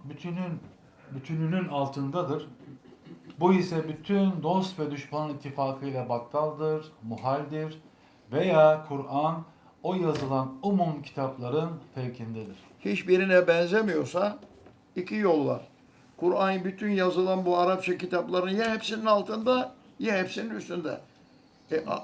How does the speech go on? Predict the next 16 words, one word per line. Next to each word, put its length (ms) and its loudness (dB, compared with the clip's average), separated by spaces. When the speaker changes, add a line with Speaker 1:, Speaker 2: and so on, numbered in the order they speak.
Speaker 2:
bunun 260 -6
hepsinin 440 0
altında 440 4
olduğunu 420 2
dünyanın 600 0
en 220 4
aptalı 500 4
dahi 200 4
söylemez. 560 -2
Öyleyse 400 -4
hepsinin 300 -8
üstündedir. 540 -10
Evet, 180 -10
evet. 260 -4
Speaker 1:
Eğer 380 4
desen, 400 0